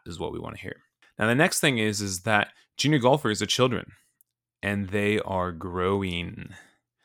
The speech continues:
what I mean by that is their limbs even grow at different rates. So as they develop, you know, you might see some progressional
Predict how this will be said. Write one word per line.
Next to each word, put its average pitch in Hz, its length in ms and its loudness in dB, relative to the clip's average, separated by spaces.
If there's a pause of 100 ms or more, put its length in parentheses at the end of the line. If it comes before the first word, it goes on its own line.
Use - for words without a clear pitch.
(400)
what 110 140 0
I - 20 2
mean 156 140 4
by 160 140 6
that 101 340 2
is 104 640 0 (160)
their 110 300 0
limbs 113 520 -2
even 101 280 -6
grow 95 180 -2
at - 80 -4
different 87 240 -8
rates. - 400 -4 (840)
So 101 640 4 (300)
as 120 380 2
they 110 240 0
develop, 107 640 2
you 110 100 -4
know, 98 220 -2 (100)
you 139 220 2
might 139 400 0
see 101 640 -2 (500)
some 107 240 0
progressional 110 640 2